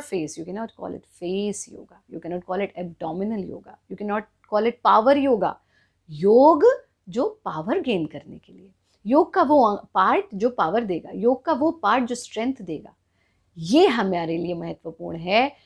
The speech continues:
कि हम ये समझें कि अगर भारत ने विश्व को योग दिया है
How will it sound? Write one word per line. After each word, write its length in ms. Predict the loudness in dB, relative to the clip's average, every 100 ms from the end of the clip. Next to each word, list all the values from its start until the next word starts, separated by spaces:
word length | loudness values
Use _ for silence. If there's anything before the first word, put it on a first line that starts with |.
| _ _
कि 100 | -10
हम 280 | -4 -2 0
ये 140 | 0
समझें 560 | -2 -6 -6 -4 -2 -2
कि 120 | -2
अगर 180 | 0 0
भारत 400 | -4 -6 0 0 0
ने 120 | -4
विश्व 300 | -4 -6 -10
को 120 | -8
योग 260 | -6 -6 -8
दिया 280 | -12 -12 -12
है 320 | -4 0